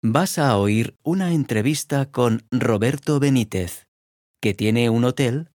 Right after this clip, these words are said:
donde los clientes tienen una experiencia muy diferente.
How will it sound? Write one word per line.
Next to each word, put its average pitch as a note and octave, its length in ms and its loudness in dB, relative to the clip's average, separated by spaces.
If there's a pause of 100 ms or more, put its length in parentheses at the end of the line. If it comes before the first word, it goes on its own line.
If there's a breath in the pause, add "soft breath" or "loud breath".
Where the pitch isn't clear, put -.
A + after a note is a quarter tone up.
(160)
donde A#2 280 2
los G#2 200 -2
clientes D#3 760 -4
tienen E3+ 500 -2
una F3 220 -4
experiencia C3 920 0
muy C3+ 340 2
diferente. G#2+ 760 -4